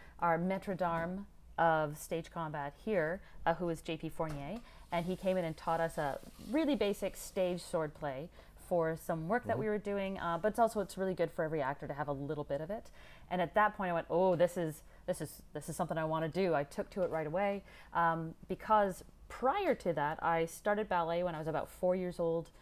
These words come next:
Speaker 1: Uh, I studied, uh, Chinese Kung Fu in my teens, so I had a bit of a balance of movement precision as well as the ability to use,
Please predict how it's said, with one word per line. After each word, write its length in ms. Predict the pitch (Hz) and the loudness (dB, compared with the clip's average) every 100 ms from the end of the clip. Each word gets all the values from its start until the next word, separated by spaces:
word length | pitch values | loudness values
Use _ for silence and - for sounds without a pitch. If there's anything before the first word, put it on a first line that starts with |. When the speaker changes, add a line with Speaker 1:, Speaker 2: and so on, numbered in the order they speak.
| - - - | -20 -16 -4
Speaker 1:
Uh, 240 | 156 143 - | 0 0 -2
I 60 | 151 | -4
studied, 480 | - 170 165 151 - - | -2 -2 -2 -6 -10 -6
uh, 300 | 147 139 131 - | -2 -2 -4 -8
Chinese 320 | - 202 202 | -6 -4 -4
Kung 220 | - 196 190 | -4 -6 -6
Fu 280 | 190 190 - | -4 -4 -4
in 160 | 165 | -6
my 140 | 156 135 | -6 -8
teens, 520 | - 202 233 262 269 - - - | -8 -6 -4 -6 -10 -18 -20 -8
so 220 | - 170 | -2 0
I 60 | |
had 400 | 170 - 202 226 - | -2 -4 -2 -2 -2
a 80 | 180 | -2
bit 200 | - 349 | 0 0
of 100 | 254 | 0
a 60 | |
balance 680 | 180 - 170 190 156 - - - | -2 0 0 -2 -6 -10 -14 -4
of 440 | 156 151 147 147 - - 165 | -2 0 0 -2 -8 -14 -6
movement 680 | 170 196 240 240 220 - | 0 2 2 2 -2 -4
precision 640 | - 190 - 202 190 226 269 - - - | -10 -12 -4 -2 -2 -4 -6 -12 -10 2
as 160 | 196 | 2
well 240 | 180 196 226 | 6 6 4
as 80 | |
the 160 | 208 202 | 2 0
ability 420 | 175 175 175 180 | 4 6 6 2
to 160 | 180 190 | -4 -6
use, 540 | 160 160 156 147 - | -2 -2 -2 -6 -10